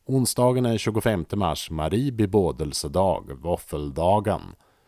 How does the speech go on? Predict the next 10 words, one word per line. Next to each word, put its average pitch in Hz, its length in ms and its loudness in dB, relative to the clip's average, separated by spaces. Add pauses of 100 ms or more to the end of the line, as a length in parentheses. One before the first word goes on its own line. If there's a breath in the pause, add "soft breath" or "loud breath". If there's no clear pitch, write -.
(140)
Solen 147 420 2
i 147 40 2
Botkyrka 120 720 2
går 107 220 4
våffeldagen 98 720 2
upp 87 240 -2
klockan 73 500 -4
fem 123 320 0
och 98 140 -2
trettiotre 85 1000 -2